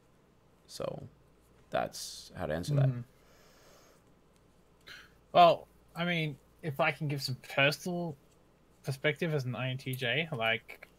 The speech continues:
Speaker 2: the way I get over rejection is kind of like the attitude of, "Well, if you're too stupid enough to wanna be with me, then, uh, you're too stupid for me to wanna be in a relationship with you." I don't know if that would also apply to E N T Js with T E Hero.
Speaker 1: It would.
Speaker 2: But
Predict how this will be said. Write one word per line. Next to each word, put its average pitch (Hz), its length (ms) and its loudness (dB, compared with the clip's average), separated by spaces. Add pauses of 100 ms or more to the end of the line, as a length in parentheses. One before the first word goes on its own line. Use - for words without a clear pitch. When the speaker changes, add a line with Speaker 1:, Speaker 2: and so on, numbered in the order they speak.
(100)
Speaker 2:
the 123 80 0
way 127 280 4
I 117 200 2
get 127 180 -4
over 127 240 0
rejection 135 540 0
is 127 140 0
kind 127 300 0
of 123 80 -2
like 117 160 0
the 117 100 -2
attitude 117 460 0
of, 110 200 -4
"Well, 104 200 -4
if 98 160 -12
you're 107 80 -10
too 117 220 -6
stupid 117 400 -6
enough 107 320 -8
to 117 120 -12 (160)
wanna 110 220 -4
be 117 220 -2
with 107 180 -10
me, 110 220 -6
then, 107 400 -8
uh, 107 260 -2
you're 107 140 -4
too - 160 -8
stupid 113 340 -10
for - 120 -18
me 110 120 -4
to 113 60 -4
wanna 113 180 -4
be 113 140 -6
in 110 80 -6
a 110 40 -4
relationship 110 540 -2
with 107 80 -16
you." 104 160 -10 (640)
I 139 80 8
don't 147 100 6
know 165 120 2
if 185 100 4
that - 160 6
would 147 100 -2
also 170 400 6
apply 208 300 6
to 208 120 -2
E 202 100 4
N 208 60 0
T 202 140 -6
Js 180 320 2
with 147 100 -6
T 151 320 -2
E 151 180 -2
Hero. 156 360 0 (800)
Speaker 1:
It 127 160 2
would. 95 140 2
Speaker 2:
But 127 280 4